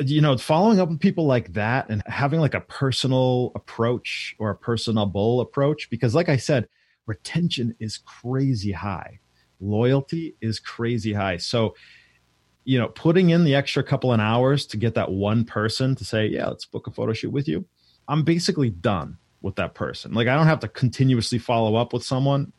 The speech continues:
after they're a client because they are constantly interacting with us, right? They're booking photo shoots, they're talking to us,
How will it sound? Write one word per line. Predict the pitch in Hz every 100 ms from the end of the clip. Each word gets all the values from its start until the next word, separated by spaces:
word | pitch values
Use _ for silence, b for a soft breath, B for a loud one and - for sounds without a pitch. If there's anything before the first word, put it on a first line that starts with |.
| -
after | 104 98 113
they're | 101
a | 92
client | - 92 110 143 - b b b
because | - 104 - 165 131 113 - - _
they | - 113
are | 113
constantly | 107 127 113 - 110 104 110
interacting | 101 107 120 147 160 117
with | 101 90
us, | 73 -
right? | 104 113
They're | 95
booking | 104 101 101
photo | - 113
shoots, | 113 - 120
they're | -
talking | 82 110 101 107
to | 104
us, | 107 104 -